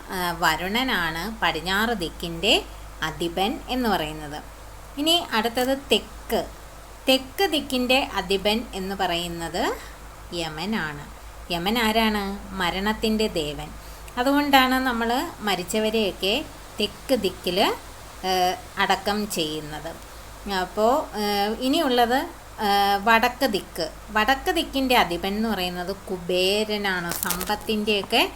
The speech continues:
ഏ, ദേവനായിട്ടുള്ള കുബേരനാണ് വടക്ക് ദിക്കിൻ്റെ അധിപൻ. അപ്പോൾ ഇതാണ്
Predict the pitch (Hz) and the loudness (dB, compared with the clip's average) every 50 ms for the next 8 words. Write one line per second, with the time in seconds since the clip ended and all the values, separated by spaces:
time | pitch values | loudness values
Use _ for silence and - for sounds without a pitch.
0 | - - - - - - - 196 190 185 185 185 180 170 185 180 175 180 185 196 | -10 -16 -16 -16 -16 -10 -4 -2 0 0 0 0 0 0 2 2 2 2 2 2
1 | 196 202 196 190 180 185 190 170 170 180 220 226 - - 165 165 170 175 185 214 | 0 0 0 0 0 -2 -2 0 2 0 0 0 0 -4 -4 0 2 2 4 4
2 | 254 269 277 247 208 175 160 151 151 156 175 185 175 165 156 156 190 214 - 277 | 4 4 2 2 2 2 0 0 -2 -4 -6 -2 0 0 0 0 0 -2 -2 -2
3 | 247 196 175 - - 170 156 156 160 202 269 277 254 277 226 190 160 165 - - | -2 -2 -4 -6 -6 -10 -8 -4 -2 0 0 0 0 0 -2 -2 -4 -6 -8 -14
4 | - - - - - - 226 277 294 277 285 302 302 302 | -14 -14 -14 -14 -10 -2 0 2 2 4 4 4 4 4